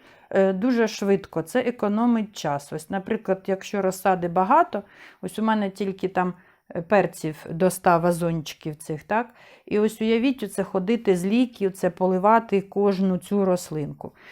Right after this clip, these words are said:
А так я наливаю води в піддон, і рослина рівномірно знизу бере стільки вологи, корінці відразу відчувають, що там є волога, і вони навіть прагнуть туди донизу, будуть краще розвиватися.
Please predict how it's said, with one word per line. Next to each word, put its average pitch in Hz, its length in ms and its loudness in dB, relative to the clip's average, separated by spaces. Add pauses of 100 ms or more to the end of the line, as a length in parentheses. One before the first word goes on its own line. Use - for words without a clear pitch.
(180)
А 208 120 0
так 254 360 4
я 233 120 6
наливаю 214 560 4
води 180 280 2
в 160 80 -6
піддон, 247 480 4 (720)
і 294 100 4
рослина 285 600 6
рівномірно 208 920 4
знизу 196 580 2
бере 185 360 2
стільки 196 500 -4
вологи, 196 500 2
корінці 202 520 0
відразу 175 520 2
відчувають, 160 680 -2
що - 180 -18
там 160 180 0
є 156 160 -2
волога, 190 560 2
і 175 60 0
вони 175 220 2
навіть 170 380 0
прагнуть 196 600 6
туди 185 280 4
донизу, 180 540 2
будуть 170 300 -6
краще 196 440 2
розвиватися. 185 720 0